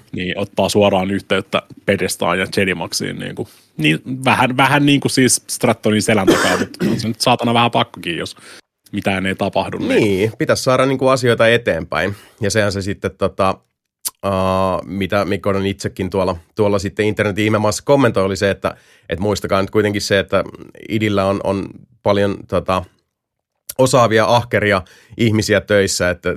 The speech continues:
Speaker 2: tää ei todellakaan ole mikään semmonen niinku, tota, kaiken kattava tuomioblanketti, joka lentää koko lafkan ylle. Mutta
Speaker 1: Mm.
Speaker 2: se, senkin sanottua, niin, niin nääkin asiat on vähän semmoiset, että niitä on sit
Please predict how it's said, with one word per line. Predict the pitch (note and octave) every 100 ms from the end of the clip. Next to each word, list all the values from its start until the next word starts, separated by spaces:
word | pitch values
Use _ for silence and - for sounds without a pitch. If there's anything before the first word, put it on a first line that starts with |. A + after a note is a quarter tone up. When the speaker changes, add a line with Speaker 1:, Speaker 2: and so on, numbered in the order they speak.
| -
Speaker 2:
tää | G2 F#2
ei |
todellakaan | F2+ F#2 F#2 F2+
ole | F#2
mikään | F#2 F#2+ F#2
semmonen | F#2 F#2 F2+
niinku, | F#2 E2+ F#2 - F2+
tota, | - E2+ F2+ E2+ - E2+ -
kaiken | A#2+ A2 G#2 G2
kattava | F#2 - F#2 F#2+ F2 _ _ _
tuomioblanketti, | - G#2+ G#2 G2 F2+ G#2+ G2 F#2+ F#2+ -
joka | E2 E2+
lentää | F2+ F2 F2+ F2 _ _ _ -
koko | A#2 G#2+ G2
lafkan | G2 - F2+ -
ylle. | F#2 F2+ F#2 G2 _ _ _
Mutta | A#2+ C#3 C3+ A2+ G3+
Speaker 1:
Mm. | - - -
Speaker 2:
se, | - C#2+ D2+ - - E2
senkin | - B2+ A#2
sanottua, | B2 D#3 D3 C#3+ C#3
niin, | C3+ B2+ A2
niin | A#2 A#2+ E2+ - - -
nääkin | A#2+ A#2+ A#2 A#2+
asiat | B2 B2+
on | C#3
vähän | C#3+
semmoiset, | C3+ C3
että | A#2
niitä | A2+
on | A2
sit | A2+